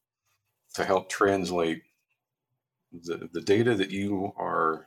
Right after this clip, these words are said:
working on in a way that's native to you. So if you're in your C plus plus code, or if you're in your Rust code or whatever, and then you want to call a function that's been built in a WebAssembly module, there'll be a translation layer there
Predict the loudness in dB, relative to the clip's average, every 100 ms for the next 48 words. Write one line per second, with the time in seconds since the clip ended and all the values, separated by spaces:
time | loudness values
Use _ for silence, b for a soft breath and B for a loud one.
0 | _ -8 -2 -2 -2 -4 -2 -2 -2 -8
1 | -16 _ _ _ _ -4 -2 0 0 -2
2 | -6 -4 -2 -2 -6 -10 -8 -8 -8 -10
3 | -6 -6 -6 -4 -2 -2 -6 -6 -6 -10
4 | -4 -4 -4 -2 -2 -2 -8 -6 -4 -4
5 | -6 -8 -8 -6 -4 -4 -4 0 0 -2
6 | -6 -4 -4 -4 -4 -2 0 2 2 0
7 | -6 -10 -10 -6 -4 -6 -2 0 0 0
8 | -2 -2 -6 -8 -8 -10 -10 -8 -8 -10
9 | _ _ _ _ _ -2 -2 -2 -8 -8
10 | -6 -6 -6 -2 -2 -2 -6 -8 -6 -2
11 | 0 0 -4 -6 -8 _ _ _ _ _
12 | _ _ -10 -4 -4 -2 -2 0 0 0
13 | -2 -4 -4 -6 -6 -2 -2 0 2 2
14 | 0